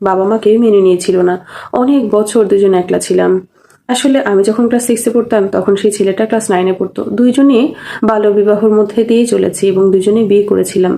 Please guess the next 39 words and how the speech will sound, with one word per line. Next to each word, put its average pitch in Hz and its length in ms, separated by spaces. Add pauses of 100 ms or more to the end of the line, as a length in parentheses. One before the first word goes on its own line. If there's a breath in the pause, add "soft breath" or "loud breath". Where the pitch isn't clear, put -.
একলা 208 300
গিয়ে। 190 300 (260)
কোর্ট 208 240
ম্যারেজ 196 300
হয়েছিল। 185 400 (760 soft breath)
সবাই 277 400
এটা 269 140
নিয়ে 269 180
অনিশ্চিত 214 420
ছিল। 226 240
আমার 196 300
ফ্যামিলির 233 380
লোকও 226 460
ভালোই 196 280
প্রভাবশালী 214 560
ছিল, 208 260
তার 262 180
ফ্যামিলির 262 340
লোকও 226 180
প্রভাবশালী 185 520
ছিল। 190 280 (680 loud breath)
তবে 294 140
দুজনের 233 440
মতের 214 360
বিরুদ্ধে 226 380
তারা 196 200
আর 202 60
কোনো 208 220
কিছুই 220 280
করতে 202 220
পারেনি। 185 400
আমরা 202 220
একে 202 140
অপরকে 202 280
ভালোবাসি 196 520
এবং 214 200
বিয়ে 196 140
করে 185 180
ফেলি। 185 340